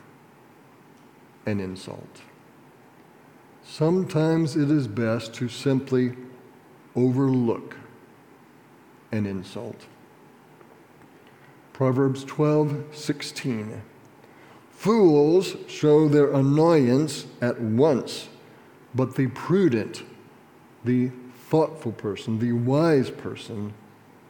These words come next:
but the prudent, they overlook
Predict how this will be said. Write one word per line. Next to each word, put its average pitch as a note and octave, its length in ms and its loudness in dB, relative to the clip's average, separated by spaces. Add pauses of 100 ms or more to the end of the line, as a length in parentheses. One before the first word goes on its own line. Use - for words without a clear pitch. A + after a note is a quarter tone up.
(840)
but A2 200 -8
the - 80 -16
prudent, A2+ 760 -2
they B2 380 0 (120)
overlook A#2 540 -2